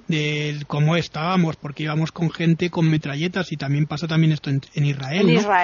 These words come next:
Speaker 1: Es decir,
Speaker 2: pero
Speaker 1: que,
Speaker 2: lo, pero
Speaker 1: eh,
Speaker 2: no, pero claro, lo ves a,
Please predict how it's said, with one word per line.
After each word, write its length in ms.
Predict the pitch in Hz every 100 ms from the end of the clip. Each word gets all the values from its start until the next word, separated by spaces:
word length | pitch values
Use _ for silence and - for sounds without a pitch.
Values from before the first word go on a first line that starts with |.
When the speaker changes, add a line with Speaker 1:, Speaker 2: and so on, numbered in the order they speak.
| 185
Speaker 1:
Es 140 | 220
decir, 80 | 294
Speaker 2:
pero 100 | 254
Speaker 1:
que, 60 | 226
Speaker 2:
lo, 120 | 220
pero 200 | 220 208
Speaker 1:
eh, 80 | 208 220 214
Speaker 2:
no, 60 | 202
pero 180 | 190 185
claro, 280 | 190 208
lo 160 | 285 214
ves 240 | 185 208
a, 280 | 247 247 254